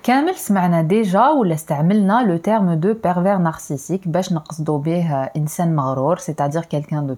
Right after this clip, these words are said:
بريتونسيو، يحب روحو بزاف، آه، كتر من اللازم، ولا، آه، يحتاج يظهر ويبان قدام الناس، ويكون دايما محل اهتمامهم واعجابهم.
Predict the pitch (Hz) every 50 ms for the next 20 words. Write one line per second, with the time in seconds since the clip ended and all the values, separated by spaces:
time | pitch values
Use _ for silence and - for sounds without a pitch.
0 | - - - 190 185 - 156 139 135 - - 143 135 143 156 160 156 - - -
1 | - - 160 151 - 180 165 165 156 151 156 - 156 151 143 147 135 131 - 156
2 | 170 180 190 185 185 - - 151 143 139 - - - 180 170 160 147 139 135 131
3 | 127 127 123 151 165 190 190 - - - - - - 151 156 160 175 180 175 -
4 | - 156 151 139 147 - - - - 180 160 147 151 165 180 170 160 139 160 175
5 | 196 196 175 156 147 147 160 165 160 - 151 139 131 143 131 123 120 120 123 143
6 | 180 196 - - - - - - 160 170 165 - - 160 151 143 143 - 190 214
7 | 220 214 185 190 226 269 277 226 185 - - - 185 180 - 170 156 151 - -
8 | 160 151 156 160 160 156 156 202 226 254 - - - 175 - 165 147 139 127 -
9 | 135 123 127 123 123 - - _